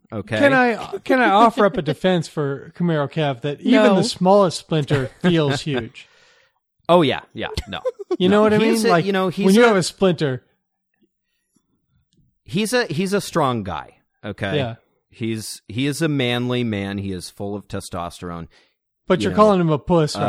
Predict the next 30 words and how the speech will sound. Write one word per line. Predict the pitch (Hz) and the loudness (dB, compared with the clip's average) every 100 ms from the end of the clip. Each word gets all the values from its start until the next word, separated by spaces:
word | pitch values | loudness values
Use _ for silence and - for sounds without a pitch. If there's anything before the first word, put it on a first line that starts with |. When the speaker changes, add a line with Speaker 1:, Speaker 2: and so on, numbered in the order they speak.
| 104 | -2
Speaker 1:
um, | 101 107 _ _ _ _ _ _ - 605 | -4 -8 _ _ _ _ _ _ -10 -2
Speaker 2:
here. | 240 - | 0 0
Speaker 1:
<laughs> | - 180 - - 139 _ - 117 _ - _ _ - _ 214 - - - - - 113 _ - _ - | 0 -6 -6 -12 -12 _ -18 -18 _ -20 _ _ -20 _ -14 -12 -12 -18 -20 -16 -16 _ -20 _ -12
Yes. | 92 - - _ _ _ _ _ _ - | -12 -12 -20 _ _ _ _ _ _ 0
Speaker 2:
I | |
mean, | 196 190 | 2 4
this, | 208 226 | 2 0
this | 208 170 220 220 | -2 2 2 4
is | 165 | 2
your | 165 180 | 2 2
co-host. | 180 190 151 135 127 - | 2 2 2 0 -2 -4
I | |
mean, | 170 160 | -2 -2
we'll | 156 156 | -2 0
plug | - 156 | 0 0
it | 143 | -4
later, | 143 139 117 117 | -4 -4 -6 -8
obviously, | 135 123 123 - 139 | -8 -8 -10 -12 -14
but | 117 151 - | -14 -18 -14
this | 165 - | -12 -10
is | 139 | -8
your | 139 | -8
co-host | - 147 131 131 | -4 -4 -2 -4
Speaker 1:
<laughs> | |
Right, | 104 | -6
Speaker 2:
from | 143 131 | -6 -4
You | 139 | -4
Speaker 1:
right. | 110 | -2
Speaker 2:
Blew | 147 123 | -2 -4
It. | 135 | -8